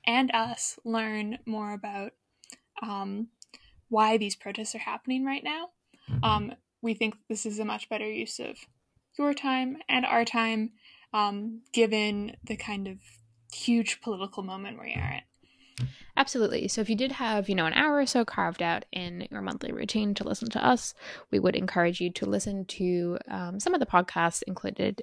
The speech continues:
Speaker 2: in our show notes. And there are ones that we're really excited to, um, dive into as well this month. So we'll be going along the journey with you. Um, and obviously it doesn't just stop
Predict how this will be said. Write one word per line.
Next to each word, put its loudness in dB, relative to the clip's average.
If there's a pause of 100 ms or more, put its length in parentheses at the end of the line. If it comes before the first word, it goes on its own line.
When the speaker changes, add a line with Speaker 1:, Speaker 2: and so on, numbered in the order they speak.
Speaker 2:
in -2
our -2
show 8
notes. 4 (400)
And 6
there 8
are 8
ones 4
that 2
we're 6
really 6
excited -2
to, 4
um, 0 (100)
dive 0
into -8
as -6
well -4
this -10
month. -10
So 0
we'll 12
be 8
going 4
along 0
the -2
journey 0
with 8
you. 4 (500)
Um, 2
and 2
obviously 4
it 2
doesn't 2
just -4
stop -4